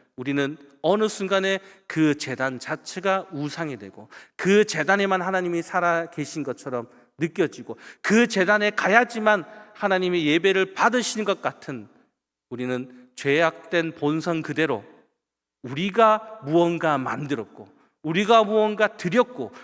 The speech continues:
우리가 여기에서 무언가 했고 우리가 여기에서 무언가 이루었다라는 것을 하나님은 원치 않습니다. 하나님이 원하시는 것은 화려한 제단이 아니라 예배 드리는 그 마음이 남기를 원하시는 것입니다.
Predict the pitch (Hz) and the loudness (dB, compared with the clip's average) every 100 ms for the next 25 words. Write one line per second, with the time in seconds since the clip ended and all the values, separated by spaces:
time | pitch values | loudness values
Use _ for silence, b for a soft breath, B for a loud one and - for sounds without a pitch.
0 | - 160 202 254 214 160 208 320 370 294 | -6 -2 2 4 4 6 4 6 2 4
1 | 262 180 190 175 117 - 123 120 B B | 2 2 0 0 -4 -6 -14 -14 B B
2 | 170 226 240 240 220 143 190 269 311 285 | 2 4 6 6 4 4 4 4 2 0
3 | 269 269 202 247 240 226 202 214 302 277 | 2 0 2 0 0 -2 0 2 4 4
4 | - 220 190 180 170 - 180 143 107 b | 4 2 2 0 -2 -2 -4 -6 -8 b
5 | b _ - 143 131 139 202 - 123 123 | b _ -8 -6 -4 -4 -8 -10 -10 -8
6 | 147 - 165 123 - 104 95 95 120 _ | -8 -8 -8 -8 -14 -20 -20 -20 _ _
7 | _ _ _ - 190 202 208 208 170 185 | _ _ _ 0 4 4 4 4 4 4
8 | 180 196 175 143 - 175 131 b b b | 0 -2 -4 -4 -2 -4 -4 b b b
9 | b b _ _ - 254 247 233 233 220 | b b _ _ 0 2 4 4 4 4
10 | 214 170 190 196 143 123 135 107 104 b | 0 2 2 2 0 0 -2 -4 -8 b
11 | b _ - 123 127 131 131 127 131 123 | b _ -8 -4 -2 0 -2 -4 -6 -6
12 | 123 - 143 143 127 123 165 196 208 196 | -6 -6 -4 -2 0 0 0 0 0 -2
13 | 196 196 196 160 135 135 156 117 101 - | -2 -4 -4 -2 -4 -6 -10 -14 -16 -20
14 | 92 _ | -20 _